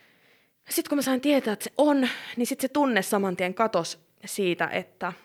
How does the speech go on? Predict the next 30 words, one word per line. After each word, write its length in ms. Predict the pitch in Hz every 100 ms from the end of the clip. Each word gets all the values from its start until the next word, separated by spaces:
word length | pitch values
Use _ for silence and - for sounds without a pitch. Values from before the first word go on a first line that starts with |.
| _ -
mus 200 | 202 -
ei 160 | 196
ookaan 420 | 185 185 - - -
niinku 160 | 113
mitään 380 | - 190 - 196
vialla. 360 | 196 190 196 - - -
Et 100 | 208
mulla 260 | 208 196
on 80 | 185
vaan 180 | 196 190
erilaiset 580 | 202 185 - - 196 -
niinku 200 | 190 -
aivot. 560 | - 85 82 - - - _ _ - _ _
Et 160 | - 185
niinku 340 | 185 196 -
siellä 260 | 190 208 -
on 180 | 196 196
vaan 160 | 190
joku 220 | 180 -
eri 220 | - 120 110
lailla. 320 | 110 - - - _ _ _ _ -
Ja 100 | 180
et 120 | 175
se 60 | -
on 80 | 180
tosi 240 | 180 185
niinku 200 | 180 -
fine. 480 | 180 240 262 214 190 - _ _ _ _ _
Ja 140 | 208 180
niinku, 540 | 175 175 - - -